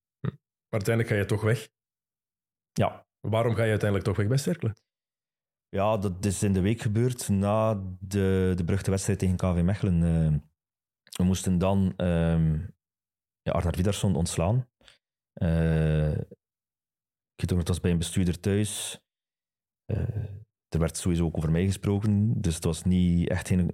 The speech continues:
Speaker 2: geen echte consensus dat ik daar moest bij zijn, maar uiteindelijk vonden er dan genoeg mensen toch. Eh, er werd er een hele analyse gemaakt over Arnar, van, eh, hij heeft dit niet gedaan, hij heeft dat niet gedaan. En, eh,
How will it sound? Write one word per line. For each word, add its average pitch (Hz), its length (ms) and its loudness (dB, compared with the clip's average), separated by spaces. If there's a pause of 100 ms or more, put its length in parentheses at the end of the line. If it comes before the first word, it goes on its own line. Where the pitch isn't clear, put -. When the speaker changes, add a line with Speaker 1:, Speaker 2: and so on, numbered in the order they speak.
Speaker 2:
geen 90 180 2
echte 92 180 -2
consensus 92 480 0
dat 87 120 0
ik 95 80 0
daar 87 100 2
moest 85 160 0
bij 98 180 2
zijn, 101 160 2
maar 101 100 2
uiteindelijk 87 480 0
vonden 92 400 2
er 85 60 -2
dan 85 120 0
genoeg 87 220 0
mensen 90 460 0
toch. - 360 -4 (600)
Eh, 80 880 2 (360)
er 90 80 0
werd 90 200 0
er 92 60 0
een 87 60 0
hele 98 540 0
analyse 95 480 0
gemaakt 95 320 0
over 90 160 0
Arnar, 95 360 0
van, 85 260 2
eh, 82 140 2
hij - 120 0
heeft 87 180 -2
dit - 160 -2
niet 95 100 0
gedaan, 92 220 0
hij 92 100 2
heeft 85 160 -2
dat 95 160 -2
niet 92 100 0
gedaan. 92 360 0
En, 85 180 2
eh, 80 260 2